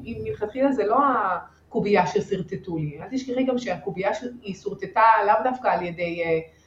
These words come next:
אה, מישהו שהוא מהתחום, או שרוצה לקדם את התחום, או שמישהו שמבין כמוך את התחום, זה תחום בסך הכל די רחב, ואם זה משהו שאתה רוצה להגיע אליו, אז אתה צריך, אה, כן,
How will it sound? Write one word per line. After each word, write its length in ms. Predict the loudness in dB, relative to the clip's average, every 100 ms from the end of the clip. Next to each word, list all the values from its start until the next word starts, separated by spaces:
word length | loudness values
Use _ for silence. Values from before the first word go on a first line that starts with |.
| _ _
אה, 60 | -8 -6 -6 -4
מישהו 280 | -4 -6 -8
שהוא 360 | -10 -8 -8 -4
מהתחום, 540 | -4 -6 0 0 2
או 60 | 0
שרוצה 260 | -4 -6 -8
לקדם 300 | -8 -10 -10
את 100 | -16
התחום, 340 | -16 -10 -10
או 60 | -8
שמישהו 440 | -8 -8 -8 -12
שמבין 840 | -8 -8 -8 -12 _ -8 -2 0 0
כמוך 340 | 2 2 2
את 140 | 2
התחום, 400 | 0 0 -2 -2
זה 100 | -4
תחום 320 | -4 0 0 -2
בסך 220 | -10 -6
הכל 220 | 0 0 -2 -6
די 100 | -6
רחב, 360 | -4 -2 0 -2 -4 -16 _ _ _ _ -6
ואם 440 | -2 2 6 8
זה 80 | 6 4
משהו 240 | 2 -2
שאתה 220 | -2 0
רוצה 220 | 0 0 0
להגיע 380 | 0 0 2 2
אליו, 240 | 2 -2 -2
אז 160 | -6 -6
אתה 160 | -8
צריך, 480 | -8 -4 0 -2 -2
אה, 60 | -4 0 0 -2 -4
כן, 140 | -6